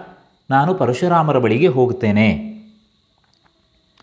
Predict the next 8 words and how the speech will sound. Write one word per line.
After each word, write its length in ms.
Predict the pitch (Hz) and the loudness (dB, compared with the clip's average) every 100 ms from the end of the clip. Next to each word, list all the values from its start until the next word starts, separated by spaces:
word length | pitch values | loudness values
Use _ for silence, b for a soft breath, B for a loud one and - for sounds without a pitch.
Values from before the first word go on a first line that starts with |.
| _ _ - | _ _ -2
ಪರಶುರಾಮರು 840 | 117 139 180 165 151 120 101 127 | 0 2 2 2 2 0 -2 -4
ಕ್ಷತ್ರಿಯ 760 | - - - - 240 254 247 233 | -6 -14 -12 -2 -2 0 0 2
ಕುಲವನ್ನು 400 | 214 185 175 165 | 2 2 2 0
ನಿರ್ಮೂಲನೆ 580 | 123 139 175 208 214 202 | 0 0 2 2 2 2
ಮಾಡಿದ್ದು 600 | 180 151 120 98 113 - | 0 -2 -4 -4 -6 -6
ನಮಗೆಲ್ಲ 360 | 139 147 156 214 | -4 0 2 2
ಗೊತ್ತಿರುವಂಥ 540 | 180 165 160 147 135 | 2 2 2 2 0
ವಿಷಯ. 360 | 127 107 104 | -2 -2 -4